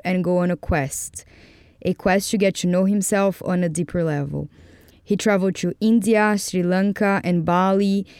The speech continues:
He visited ashrams and monasteries, and he realized while being on the road that whatever he was looking for could not be found outside of him, but within. He now works with a combination of the knowledge of his personal experiences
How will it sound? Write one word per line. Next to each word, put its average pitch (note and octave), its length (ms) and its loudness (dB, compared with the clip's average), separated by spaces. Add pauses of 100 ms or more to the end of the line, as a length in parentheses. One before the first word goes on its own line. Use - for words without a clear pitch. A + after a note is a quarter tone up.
He G3+ 100 -2
visited G#3+ 520 2
ashrams F#3+ 680 0
and F3 160 0
monasteries, F#3+ 760 0 (400)
and G3+ 140 2
he G#3+ 160 4
realized F#3+ 880 2
while F3+ 300 2
being F#3 280 0
on E3+ 120 2
the E3 100 0
road E3+ 400 2
that F3 320 2 (340)
whatever B3 320 2
he D4+ 140 0
was G3+ 240 2
looking G3+ 340 0
for E3 300 -2
could F3+ 160 -2
not F#3 180 0
be F#3 120 0
found E3+ 480 -2
outside F3 500 0
of D3+ 160 -2
him, D3+ 340 -4
but D#3 220 -2
within. D#3 540 -2 (720)
He B3 100 -8
now A#3+ 200 4
works A3 360 0
with G3+ 140 -2
a G3+ 40 0
combination G#3 680 0
of E3+ 180 -2
the F3 100 0
knowledge F#3+ 400 2
of G#3+ 140 0
his G3 220 -2
personal B3+ 380 0
experiences F#3+ 920 -2